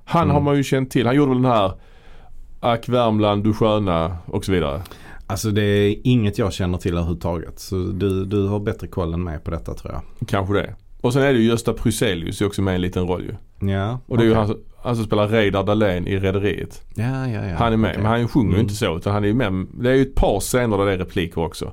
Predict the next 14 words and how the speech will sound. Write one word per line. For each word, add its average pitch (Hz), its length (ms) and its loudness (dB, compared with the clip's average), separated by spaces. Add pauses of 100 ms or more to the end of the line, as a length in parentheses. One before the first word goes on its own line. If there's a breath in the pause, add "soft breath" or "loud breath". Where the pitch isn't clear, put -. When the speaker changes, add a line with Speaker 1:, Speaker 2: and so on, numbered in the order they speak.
Speaker 2:
Mm. 98 340 -2
Speaker 1:
Men 101 80 -2
det 92 60 2
mesta 127 400 2
sjungs 98 360 -2
ju - 120 -8 (320)
opera. 80 360 -4 (600)
På - 160 2
svenska - 480 0
Speaker 2:
Mm. 151 80 2
Speaker 1:
dessutom 143 340 -2
sjunger 107 180 -2
de 85 140 -6
ju. - 80 -8